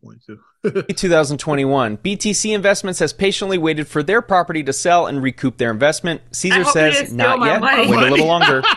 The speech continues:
Speaker 2: June two thousand twenty-one, Caesar and Paul Peralta enter their third joint venture agreement for the property located at two six seven Sixth Avenue in Paterson, New Jersey. Paul will provide a hundred and fifty thousand dollars towards the purchase and rehab and receive forty-five thousand dollars.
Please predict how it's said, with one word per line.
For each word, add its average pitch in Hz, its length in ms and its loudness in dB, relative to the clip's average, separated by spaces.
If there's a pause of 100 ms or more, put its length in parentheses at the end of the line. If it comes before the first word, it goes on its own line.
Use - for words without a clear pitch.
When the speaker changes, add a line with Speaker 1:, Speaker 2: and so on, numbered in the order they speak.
(120)
Speaker 2:
June 214 180 2
two 196 140 -4
thousand 160 260 2
twenty-one, 127 720 -2
Caesar 208 480 2
and 156 180 -6
Paul 165 200 2
Peralta 160 440 2
enter 160 280 -2
their 165 160 2
third 185 400 0
joint 151 240 -2
venture 143 260 0
agreement 131 380 -2
for 135 100 -2
the 120 80 -2
property 131 380 0
located 120 400 -2
at - 120 -6
two 196 200 -6
six - 260 -4
seven 135 340 0
Sixth - 440 -4
Avenue 143 380 0
in 127 100 -4
Paterson, 113 420 -4
New 113 80 -4
Jersey. 123 560 -4
Paul 196 240 2
will 196 140 2
provide 170 340 2
a 165 60 0
hundred 190 280 0
and 196 100 -4
fifty 185 280 0
thousand 139 360 2
dollars 160 280 2
towards 131 240 -4
the 123 80 -4
purchase 120 400 -4
and 107 100 -6
rehab 175 380 0
and 160 100 -6
receive 156 300 -6
forty-five 185 540 2
thousand 135 300 2
dollars. 117 280 2